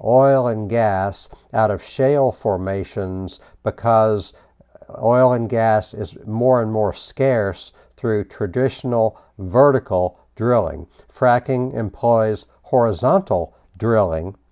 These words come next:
and, uh, because the old-fashioned vertical drilling is not working so well anymore.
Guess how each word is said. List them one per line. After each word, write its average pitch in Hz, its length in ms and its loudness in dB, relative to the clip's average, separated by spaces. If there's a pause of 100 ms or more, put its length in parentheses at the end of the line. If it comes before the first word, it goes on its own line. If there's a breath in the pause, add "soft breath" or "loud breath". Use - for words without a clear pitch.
(460 soft breath)
and, 104 480 -2
uh, 90 380 -2
because 101 420 -4
the 107 160 -6
old-fashioned 117 840 0 (100)
vertical 120 720 0
drilling 107 540 -2 (200 soft breath)
is 101 160 -8
not 117 300 0
working 110 440 -2
so 101 260 -4
well 87 480 -4 (160 soft breath)
anymore. 92 640 -4